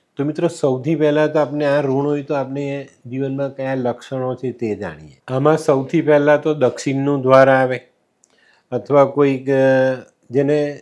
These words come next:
સંતાન નથી એવા વ્યક્તિ પાસે આપણે જમીન લઈને એની પર મકાન બનાવ્યું હોય, રસ્તો રોકીને અથવા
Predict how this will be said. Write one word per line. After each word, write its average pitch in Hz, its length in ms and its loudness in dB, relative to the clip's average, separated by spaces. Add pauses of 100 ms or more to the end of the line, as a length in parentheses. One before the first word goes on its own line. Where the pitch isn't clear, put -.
સંતાન 151 540 2
નથી 120 560 -6 (460)
એવા 131 220 2
વ્યક્તિ 135 400 0
પાસે 127 340 -2
આપણે 131 300 -4
જમીન 120 360 -4
લઈને 127 320 -4
એની 123 200 -6
પર 123 220 -6
મકાન 123 420 -6
બનાવ્યું 120 500 -4
હોય, 120 400 -4 (340)
રસ્તો 139 520 0
રોકીને 156 840 0 (240)
અથવા 156 640 0